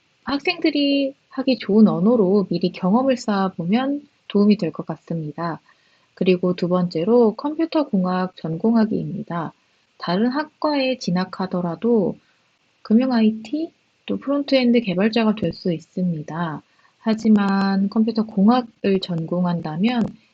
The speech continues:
필요한 모든 지식을 전문적으로 배울 수 있기 때문입니다.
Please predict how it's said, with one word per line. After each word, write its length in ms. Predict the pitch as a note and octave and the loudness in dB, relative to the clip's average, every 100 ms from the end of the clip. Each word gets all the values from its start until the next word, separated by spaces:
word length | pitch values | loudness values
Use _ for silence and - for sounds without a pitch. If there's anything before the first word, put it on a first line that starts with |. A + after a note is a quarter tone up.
| _ | _
필요한 760 | - D4 D4 C#4 C4+ C4 C4 | -6 0 2 2 2 0 0
모든 380 | F#3+ E3 A#3 B3+ | 0 2 2 2
지식을 460 | A#3 G3+ G3+ G3 G3 | 0 -2 -2 -4 -4
전문적으로 760 | - F3+ A3+ B3+ A#3 A3 G3 | -4 -2 0 -2 -4 -2 -4
배울 320 | F#3+ E3+ E3 E3+ | -4 -4 -4 -6
수 200 | - E3 | -8 -8
있기 240 | D#3+ - | -8 -10
때문입니다. 840 | - F#3+ F#3+ F3 D#3 D3 D#3 D3+ | -4 -2 0 -2 -6 -14 -14 -14